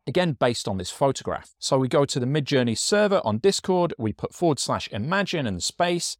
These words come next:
and then we paste in, again, the U R L first of the image where it is online, and then we put the prompt. This time I'm putting rendered in the style of a watercolor painting, high detail, natural light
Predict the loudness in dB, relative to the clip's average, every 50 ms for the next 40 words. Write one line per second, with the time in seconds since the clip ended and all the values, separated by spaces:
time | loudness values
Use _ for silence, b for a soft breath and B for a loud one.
0 | _ -6 -4 -4 -4 -4 -4 -6 -8 _ -2 -2 0 0 0 -2 -2 -2 -2 -2
1 | -4 -6 -2 0 0 0 0 0 -2 0 2 4 4 4 6 6 4 4 2 0
2 | 0 0 0 0 0 -2 -4 -2 0 0 0 0 0 0 -2 0 2 2 2 2
3 | 0 -4 -4 -4 -4 -2 2 2 2 4 2 0 -2 _ _ _ -8 -4 -2 0
4 | 0 2 0 0 -2 -4 -8 -8 -8 -6 -2 -2 -2 -2 -4 -10 0 0 0 0
5 | 0 -2 -2 -2 -2 -2 -2 -4 -2 0 0 0 2 2 0 0 -2 -2 -2 0
6 | 0 2 2 2 0 0 0 2 2 2 2 0 -4 -2 -2 -2 -2 -2 -2 -2
7 | -2 -2 -4 -4 -4 -4 -4 -2 -2 -2 0 0 -2 -2 0 0 0 0 2 0
8 | -4 -4 -2 -2 -2 0 2 2 2 2 2 -2